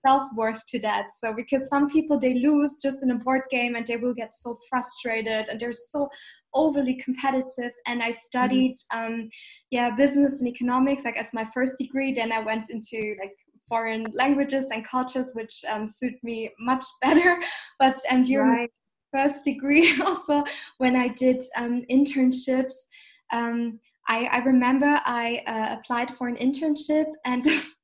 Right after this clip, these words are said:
Speaker 1: <laughs> I resigned after one day and then found another one where I stayed for the three months. But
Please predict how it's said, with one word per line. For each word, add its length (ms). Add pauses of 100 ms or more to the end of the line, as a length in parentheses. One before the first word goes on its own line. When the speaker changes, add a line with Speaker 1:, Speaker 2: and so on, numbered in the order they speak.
(100)
Speaker 1:
<laughs> 420
I 120
resigned 600
after 680
one 360
day 200
and 140
then 260
found 220
another 360
one 300
where 180
I 60
stayed 600
for 160
the 240
three 140
months. 460
But 140